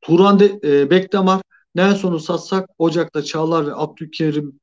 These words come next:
tandemi muhteşem olurdu. Yerli problemi de kalmazdı. Ben de bunu anlattım zaten. Ben de bunu söyledim.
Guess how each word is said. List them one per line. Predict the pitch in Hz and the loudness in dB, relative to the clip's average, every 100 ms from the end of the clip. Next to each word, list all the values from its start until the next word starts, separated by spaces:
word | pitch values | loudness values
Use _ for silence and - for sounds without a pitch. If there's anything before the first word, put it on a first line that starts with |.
| - | -8
tandemi | 143 160 147 156 | -2 0 0 -2
muhteşem | 160 147 147 139 170 160 | -2 -4 -4 -4 -2 0
olurdu. | 147 139 135 175 - - _ - | 0 0 0 -4 -6 -20 _ 0
Yerli | 151 156 170 | 4 4 2
problemi | - 139 120 123 | 0 -2 -2 -4
de | 156 | -4
kalmazdı. | 156 127 113 107 107 | -2 -4 -4 -6 -6
Ben | 120 120 | -4 -2
de | 123 | -2
bunu | 117 117 | -4 -4
anlattım | 107 104 98 - | -2 -4 -6 -14
zaten. | 104 101 - _ _ _ _ _ _ - | -12 -12 -12 _ _ _ _ _ _ -12
Ben | 104 107 | -6 -4
de | 117 | -2
bunu | 110 | -4
söyledim. | 104 101 101 - | -6 -10 -14 -18